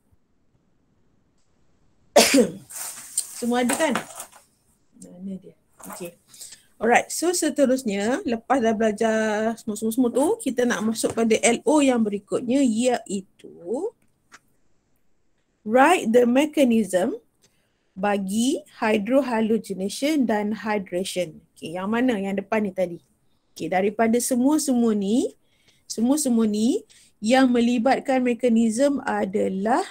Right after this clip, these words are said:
uh, apa tadi dia kata? Hydration. Hydration mana? Hydration. Ni. Hydration dan hydrohalogenation.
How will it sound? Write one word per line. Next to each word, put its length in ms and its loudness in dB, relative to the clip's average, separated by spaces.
uh, 240 -8
apa 80 -12
tadi 240 2
dia 160 2
kata? 160 -2
Hydration. 640 0
Hydration 400 -6
mana? 240 -4
Hydration. 560 -6
Ni. 240 -2
Hydration 720 0
dan 800 2
hydrohalogenation. 1200 0